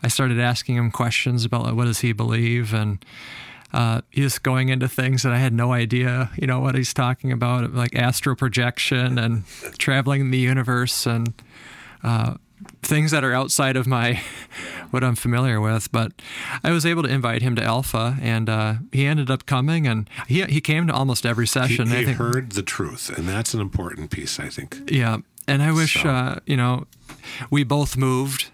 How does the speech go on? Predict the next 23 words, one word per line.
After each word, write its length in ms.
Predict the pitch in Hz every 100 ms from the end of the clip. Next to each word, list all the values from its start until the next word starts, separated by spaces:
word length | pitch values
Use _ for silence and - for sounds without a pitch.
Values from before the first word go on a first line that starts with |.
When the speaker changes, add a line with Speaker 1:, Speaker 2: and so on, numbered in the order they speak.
| _
Speaker 1:
and 440 | - 120 117 120 110
kinda 240 | 131 117
went 160 | 117 117
our 80 |
separate 400 | 107 120 117 120
ways, 400 | 117 113 120 127 113
and, 220 | 101 95 - - - - - - - _ -
um, 380 | 113 104 101 - -
I 60 |
don't 160 | 135 165
know 100 | 127
where 140 | 120
he's 160 | 120 113
at 180 | 117 110
now, 180 | 117
but 140 | 131 143
I 80 | 151
have 160 | 160
to 100 | -
trust 360 | - 127 127 -
that 220 | 120 113 _ - -
a 60 | 127
seed 400 | - 131 123 117